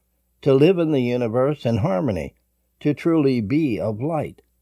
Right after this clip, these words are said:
and will expunge the darkness, bringing harmony to the world. These things can and will be realized if humanity is willing to step forward and relinquish its great desire to control all,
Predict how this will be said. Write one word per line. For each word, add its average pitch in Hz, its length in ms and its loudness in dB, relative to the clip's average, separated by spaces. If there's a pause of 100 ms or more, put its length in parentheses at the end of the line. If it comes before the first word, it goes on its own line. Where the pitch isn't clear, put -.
(460)
and 147 200 2
will 147 200 2
expunge 139 640 -2
the 120 140 -4
darkness, 110 600 -4
bringing 147 480 -2
harmony 113 520 -4
to 131 160 -6
the 135 120 -4
world. 95 520 -4 (1200)
These 175 300 0
things 160 320 -2
can 143 380 0
and 117 180 -2
will 131 180 2
be 120 200 -2
realized 95 640 -2
if 110 140 -6
humanity 127 640 -2
is 117 180 -2
willing 123 320 0
to 135 120 0
step 143 320 -2
forward 127 480 -2
and 131 180 0
relinquish 147 640 -2
its 117 180 -2
great 120 360 -2
desire 101 560 0
to 113 100 -2
control 107 560 -2
all, 71 460 0